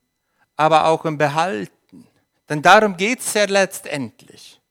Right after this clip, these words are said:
Dass das, was wir geprüft haben und für gut empfunden haben, dass wir das auch behalten.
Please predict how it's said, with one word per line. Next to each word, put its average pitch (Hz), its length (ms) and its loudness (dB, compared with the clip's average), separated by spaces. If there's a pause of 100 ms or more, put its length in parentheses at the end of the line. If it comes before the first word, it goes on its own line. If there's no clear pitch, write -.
(500)
Dass 165 180 0
das, 208 240 4
was 196 160 0
wir 185 160 2
geprüft 180 640 -6
haben 208 220 4
und 165 120 -6
für 170 140 -4
gut 220 400 -4
empfunden 220 540 -2
haben, 180 460 2 (300)
dass - 220 4
wir 190 80 2
das 170 260 6
auch - 220 -2
behalten. 151 800 -2